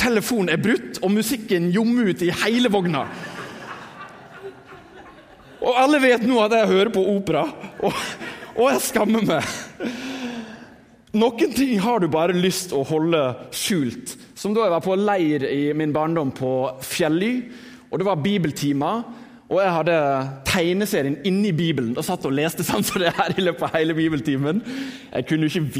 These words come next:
vise bibeltimeholderen at jeg leste tegneserie i stedet for å følge med. Eller den gangen, jeg husker det veldig godt, da en kamerat kom på: «Karl Johan, du skal ikke ta farge håret grønt. Det hadde vært kjempekult.» <laughs> Og jeg endte opp med å gå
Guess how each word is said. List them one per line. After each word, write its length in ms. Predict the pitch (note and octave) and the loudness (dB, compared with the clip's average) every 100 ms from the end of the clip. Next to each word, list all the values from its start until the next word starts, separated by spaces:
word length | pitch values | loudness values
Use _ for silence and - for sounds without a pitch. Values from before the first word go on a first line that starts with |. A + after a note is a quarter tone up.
| G#2 | -4
vise 260 | C#3 D#3 | -4 -2
bibeltimeholderen 640 | D3 C#3 A2+ G#2 G#2 G#2 G#2 | -2 -2 -2 -4 -4 -4 -4
at 160 | G#2+ | -4
jeg 80 | A2 | -4
leste 240 | G#2 G#2 | -4 -6
tegneserie 560 | A#2 A2+ A#2 A#2 G#2 G2+ | -6 -4 -4 -4 -4 -4
i 80 | G2+ | -6
stedet 400 | - A#2+ G#2+ - | -6 -4 -4 -4
for 160 | G2+ | -6
å 40 | G2+ | -6
følge 360 | - A#2 B2 | -4 -4 -2
med. 400 | A#2+ A#2+ D3 - - - - - - | -2 -4 -8 -14 -20 -20 -20 -14 -4
Eller 200 | D#3+ F3+ | 0 2
den 200 | G3 F3+ | 2 2
gangen, 240 | F3+ F3 D#3 | 2 2 0
jeg 220 | D3+ D#3+ | 0 0
husker 260 | D#3+ - | -2 -2
det 80 | D#3 | 0
veldig 220 | C#3+ D3 D3 | 0 0 0
godt, 240 | C3+ - - | -2 -4 -4
da 400 | C#3+ C#3 C3+ C3+ D3+ | 0 2 2 0 0
en 160 | D3 C#3+ | -2 -2
kamerat 480 | D3 D3 C#3+ C3 - | -2 0 0 0 -2
kom 160 | C3 | -6
på: 220 | B2+ C3 B2 | -2 -4 -2
«Karl 200 | C#3 C#3 | -4 -4
Johan, 220 | C3+ C#3+ G#2+ - - | -4 -4 -6 -14 -10
du 60 | C3 | -6
skal 160 | D#3+ | -4
ikke 160 | D#3 - | -6 -4
ta 160 | D3+ C3 | -4 -2
farge 280 | B2 A2+ A2+ | -2 -2 -2
håret 320 | B2+ A2+ G#2 | -2 -2 -2
grønt. 460 | B2+ D#3+ D#3+ - - - - - | -2 -4 -6 -10 -12 -16 -20 -12
Det 140 | - | -4
hadde 160 | B2 A2+ | -2 -2
vært 100 | - | -4
kjempekult.» 640 | C#3 C3 D3 B2+ C#3+ - - B3+ B3 D#4 - G3 | -6 -4 -4 -2 -2 -4 -6 -6 -4 -6 -4 -6
<laughs> 580 | - D4+ D4+ D4 C4+ E3+ | -4 -6 -4 -4 -6 0
Og 80 | |
jeg 100 | F#3 | 0
endte 220 | F3+ F3+ G3+ | 0 2 0
opp 160 | G3 | 0
med 160 | D#3+ D3 | 0 0
å 80 | C#3+ | 0
gå 160 | E3+ | 0